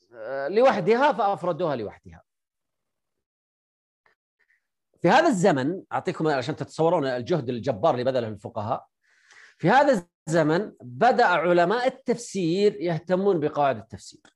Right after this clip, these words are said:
وبدأ يشتغلون على القواعد.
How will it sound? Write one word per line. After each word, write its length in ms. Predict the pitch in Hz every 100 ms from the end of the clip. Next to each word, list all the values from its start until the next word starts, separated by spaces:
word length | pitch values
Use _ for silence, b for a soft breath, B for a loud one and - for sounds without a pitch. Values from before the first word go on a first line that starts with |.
| _ _ _ _ _ _ _ _ _ _ -
وبدأ 260 | 220 254
يشتغلون 380 | 220 - 165 151
على 120 | 120
القواعد. 340 | 107 95 80